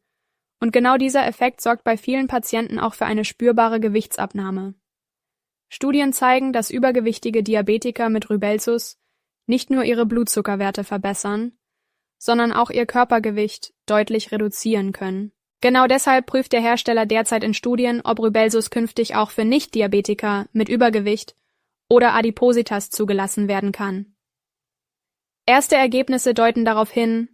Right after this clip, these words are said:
dass der Wirkstoff auch bei Menschen ohne Diabetes zu einer erfolgreichen Gewichtsreduktion beitragen kann, ähnlich wie Wegovy, das auf denselben Wirkstoff setzt.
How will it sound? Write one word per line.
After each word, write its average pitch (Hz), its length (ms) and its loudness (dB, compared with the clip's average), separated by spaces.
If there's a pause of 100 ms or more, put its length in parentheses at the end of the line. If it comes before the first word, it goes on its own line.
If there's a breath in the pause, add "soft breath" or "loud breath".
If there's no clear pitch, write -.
(240)
dass 233 180 0
der 226 160 0
Wirkstoff 233 420 0
auch - 220 0
bei 220 140 0
Menschen 220 420 0
ohne 220 240 0
Diabetes 214 840 -2 (160)
zu - 160 -2
einer 220 180 0
erfolgreichen 233 680 0
Gewichtsreduktion 208 920 -4
beitragen 202 600 -2
kann, 196 400 -8 (500)
ähnlich 233 380 2
wie 226 120 -2
Wegovy, 214 640 2 (160)
das 226 160 0
auf 220 140 -2
denselben 220 480 2
Wirkstoff 208 420 -4
setzt. - 480 -8